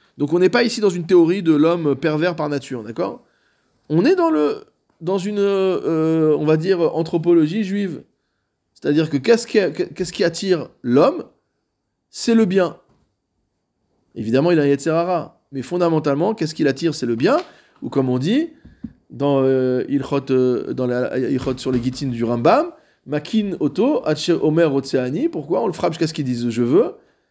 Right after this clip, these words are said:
Parce que pourquoi ? Le Rambam, il explique là-bas, c'est rapporté dans le, dans le Meshech Chochma, il, il commente très belle, très, de manière très belle ce, ce, ce Rambam, que ça veut dire que l'intention profonde du juif, c'est de faire la volonté d'Hachem.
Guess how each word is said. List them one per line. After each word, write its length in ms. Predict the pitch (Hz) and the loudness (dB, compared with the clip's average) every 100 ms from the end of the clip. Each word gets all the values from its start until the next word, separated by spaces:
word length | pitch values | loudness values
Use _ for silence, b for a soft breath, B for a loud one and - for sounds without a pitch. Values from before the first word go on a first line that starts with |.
| b _ | b _
Parce 160 | 139 - | -10 -4
que 100 | 214 | -2
pourquoi ? 480 | 180 160 165 180 262 | -2 0 4 4 4
Le 80 | |
Rambam, 320 | 196 160 180 180 | 2 2 0 0
il 60 | |
explique 280 | 156 - 151 | -4 -6 -4
là-bas, 320 | 135 151 277 | -2 0 -2
c'est 120 | - | -4
rapporté 320 | 143 131 127 135 | -6 -8 -8 -4
dans 160 | 131 | -2
le, 320 | 123 120 120 | 0 0 -2
dans 140 | 123 123 | -4 -4
le 60 | |
Meshech 240 | 120 117 123 | -4 -6 -8
Chochma, 340 | 113 143 160 | -8 -4 -2
il, 640 | 120 110 117 117 - - - | -2 -2 -2 -4 -6 -12 -12
il 80 | - | -14
commente 280 | - 123 117 | -4 -4 -2
très 160 | 131 | 0
belle, 200 | 117 113 | 0 0
très, 220 | - 123 117 | -2 -4 -2
de 80 | |
manière 200 | 120 117 | -2 -4
très 120 | 113 117 | -4 -2
belle 160 | 117 | -2
ce, 120 | - 113 B B B | -2 -6 B B B
ce, 200 | - 120 | -6 -4
ce 140 | 113 117 | -4 -4
Rambam, 400 | 117 139 277 359 b b b - | 0 2 2 0 b b b -2
que 340 | 202 214 262 - | 2 4 2 -2
ça 180 | 165 151 | -4 -2
veut 160 | 151 | -2
dire 300 | 135 220 302 | -4 -4 -6
que 100 | - | -2
l'intention 920 | 202 170 175 220 214 202 - 226 208 160 | 0 2 0 0 -2 -4 -2 -2 0 -4
profonde 760 | - 185 165 202 196 147 113 - | -2 -2 0 -2 0 0 -4 -12
du 300 | 113 110 120 | -14 -6 -4
juif, 540 | 110 151 330 - - _ _ _ _ _ | -2 2 2 0 -10 _ _ _ _ _
c'est 160 | - 147 | -12 -2
de 100 | 165 | 0
faire 240 | 185 214 | 2 2
la 80 | 185 | 2
volonté 340 | 165 160 160 | 2 -2 -2
d'Hachem. 320 | 147 139 - | -4 -2 -2